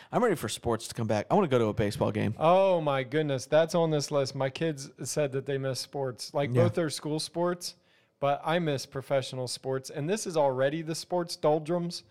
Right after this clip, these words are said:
Speaker 1: Yeah,
Speaker 2: Like, for
Speaker 1: for
Speaker 2: me,
Speaker 1: you.
Speaker 2: I'm not wild about
Speaker 1: This was the peak, man. We were starting, <clears throat> we missed opening day.
Speaker 2: That's true. I did,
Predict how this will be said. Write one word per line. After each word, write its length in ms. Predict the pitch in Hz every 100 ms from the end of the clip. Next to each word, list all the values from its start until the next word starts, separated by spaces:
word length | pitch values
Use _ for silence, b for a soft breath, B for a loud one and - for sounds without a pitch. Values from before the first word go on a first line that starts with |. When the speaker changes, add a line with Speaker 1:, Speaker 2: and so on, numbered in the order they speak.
| b
Speaker 1:
Yeah, 240 | 135 135 101
Speaker 2:
Like, 200 | 151 151
for 140 | - 160
Speaker 1:
for 80 | 170
Speaker 2:
me, 140 | 180
Speaker 1:
you. 240 | 185 185 - b b b b _
Speaker 2:
I'm 220 | 147 165
not 260 | 156 156 151
wild 460 | 147 143 139 143
about 160 | 135 127
Speaker 1:
This 160 | 185 131
was 140 | 120
the 100 | 123
peak, 420 | - 185 196 -
man. 320 | 131 135 151
We 120 | 156 180
were 100 | 135
starting, 560 | - 160 147 139 117 - b b
<clears throat> 240 | - -
we 80 | 214
missed 520 | 175 151 202 185 - 156
opening 440 | 175 - 180 143 -
day. 460 | - 165 151 - - _ _ _
Speaker 2:
That's 320 | 156 170 170 -
true. 440 | - 151 120 117
I 120 | 156 151
did, 240 | 160 151